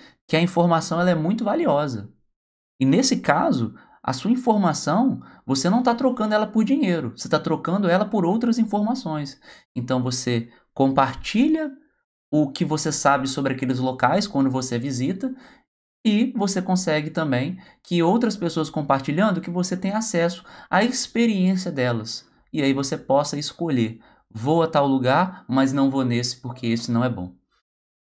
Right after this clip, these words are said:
"Vou alugar um carro, por exemplo, dessa locadora, porque dessa outra aqui,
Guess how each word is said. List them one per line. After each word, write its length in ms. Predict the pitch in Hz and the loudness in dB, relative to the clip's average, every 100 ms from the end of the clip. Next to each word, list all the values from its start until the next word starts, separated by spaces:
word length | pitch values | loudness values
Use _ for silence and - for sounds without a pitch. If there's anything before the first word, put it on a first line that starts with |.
| _ _ - | _ _ -10
"Vou 240 | 113 160 | 0 4
alugar 560 | 190 180 156 143 147 147 156 | 4 4 4 4 2 0 -6
um 60 | |
carro, 460 | 156 - 165 175 160 | -4 2 4 4 2
por 180 | 139 143 | 2 2
exemplo, 400 | 131 151 151 135 | 2 -2 -2 -2
dessa 400 | 127 175 220 180 | 2 2 2 0
locadora, 760 | 160 151 123 160 196 123 - - - - | 0 0 0 2 2 0 -4 -16 -20 -8
porque 280 | 147 127 143 | -6 -4 -4
dessa 500 | 123 123 180 202 185 | -2 2 2 2 0
outra 300 | 151 139 131 | 0 0 -4
aqui, 260 | 123 170 | -4 -6